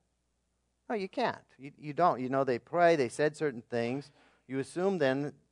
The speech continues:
according to Scripture, the Holy Spirit's living inside of them, but there's no outward evidence.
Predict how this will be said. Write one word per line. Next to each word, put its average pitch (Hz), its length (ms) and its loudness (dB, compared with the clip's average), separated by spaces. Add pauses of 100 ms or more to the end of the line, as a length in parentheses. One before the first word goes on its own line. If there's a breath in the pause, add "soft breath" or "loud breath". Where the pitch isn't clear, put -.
(300)
according 131 300 -4
to 147 80 -6
Scripture, 135 340 -10
the 127 60 -8
Holy 135 120 -2
Spirit's 131 340 -8
living 131 220 -2
inside 151 300 0
of 135 80 -2
them, 127 120 -4
but 143 140 -4
there's 175 180 -6
no 196 200 4 (360 soft breath)
outward 151 420 6
evidence. 160 640 10